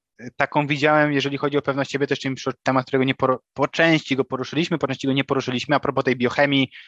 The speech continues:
i połączenia poczucia wartości, że znałem parę osób, które w bardzo krótkich interwałach czasu, tak bym mógł powiedzieć, za pomocą różnych substancji, ja nie wiem nawet, jakie to były substancje, nie chcę w to za mocno wchodzić,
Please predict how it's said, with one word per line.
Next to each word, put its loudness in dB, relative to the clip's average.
i -18
połączenia 2
poczucia -2
wartości, -2
że -2
znałem 2
parę 4
osób, -2
które 2
w -12
bardzo 4
krótkich -8
interwałach 2
czasu, 0
tak 0
bym -4
mógł -8
powiedzieć, 2
za 0
pomocą -2
różnych -2
substancji, 0
ja 4
nie 2
wiem 0
nawet, -2
jakie -6
to -10
były -2
substancje, -2
nie 2
chcę -2
w -14
to -2
za 0
mocno -2
wchodzić, 0